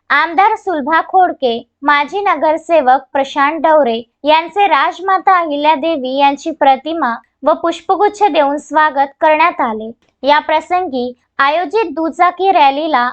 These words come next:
आमदार सुलभा खोडके यांनी हिरवी झेंडी दाखविल्यानंतर सुरुवात झाली. तदनंतर विद्युतनगर परिसर येथून ही रॅली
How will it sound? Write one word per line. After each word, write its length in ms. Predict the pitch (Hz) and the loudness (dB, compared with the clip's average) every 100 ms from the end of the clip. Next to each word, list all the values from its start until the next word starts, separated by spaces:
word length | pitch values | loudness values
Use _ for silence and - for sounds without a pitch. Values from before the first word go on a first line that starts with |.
| - | -2
आमदार 400 | 277 285 294 330 | -2 0 2 0
सुलभा 440 | 330 330 277 294 294 | 0 -4 -2 0 -2
खोडके 480 | - 311 311 311 240 233 _ 269 | 0 0 0 -4 -6 -6 _ 0
यांनी 300 | 294 320 370 | 0 0 -6
हिरवी 400 | 320 311 294 359 | -4 -4 -2 -2
झेंडी 380 | 302 381 359 370 | 0 -2 0 0
दाखविल्यानंतर 1120 | 302 254 - 262 285 294 294 302 302 247 302 | 0 -2 -6 -6 -2 0 0 -4 0 2 2
सुरुवात 420 | - 320 311 349 349 | -2 0 0 0 -4
झाली. 300 | 262 208 214 - _ - | -8 -6 -8 -14 _ 0
तदनंतर 680 | 294 254 330 359 311 254 254 | 0 0 -4 -4 2 2 2
विद्युतनगर 800 | 254 302 240 370 381 392 381 392 392 | -2 -4 -2 -2 0 2 4 2 2
परिसर 420 | 294 277 269 320 | -2 -2 -2 0
येथून 400 | 339 320 277 254 | 0 -2 -6 -6
ही 220 | 277 294 330 | -4 -2 0
रॅली 400 | 349 302 233 | 2 0 -4